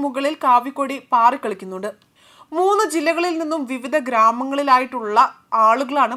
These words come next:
പ്രധാനമായും അവരുടെ യഥാർത്ഥ സനാതന ധർമ്മത്തിലേക്ക് മടങ്ങിയെത്തിയിരിക്കുന്നത്. അടുത്തിടെ ബൻസ്വാര ജില്ലയിൽ ഒരു ഗ്രാമം മുഴുവൻ ഒരുമിച്ച് സനാതന ധർമ്മത്തിലേക്ക് മടങ്ങിയെത്തിയിരുന്നു.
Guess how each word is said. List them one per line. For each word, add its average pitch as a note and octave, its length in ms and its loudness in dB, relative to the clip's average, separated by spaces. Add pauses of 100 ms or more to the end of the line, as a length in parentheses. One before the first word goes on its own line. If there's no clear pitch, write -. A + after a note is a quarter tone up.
പ്രധാനമായും C4 760 0
അവരുടെ A#3 320 -6
യഥാർത്ഥ B3+ 480 0
സനാതന C4 500 -2
ധർമ്മത്തിലേക്ക് B3+ 560 -6
മടങ്ങിയെത്തിയിരിക്കുന്നത്. G3 840 -6 (540)
അടുത്തിടെ E4+ 420 2
ബൻസ്വാര D4 440 0 (140)
ജില്ലയിൽ C4+ 320 -4 (100)
ഒരു B3 200 -6
ഗ്രാമം C4 380 4
മുഴുവൻ C4+ 280 -6 (120)
ഒരുമിച്ച് F4 440 -6
സനാതന C4 540 -2
ധർമ്മത്തിലേക്ക് C4 560 -6
മടങ്ങിയെത്തിയിരുന്നു. A3+ 800 -6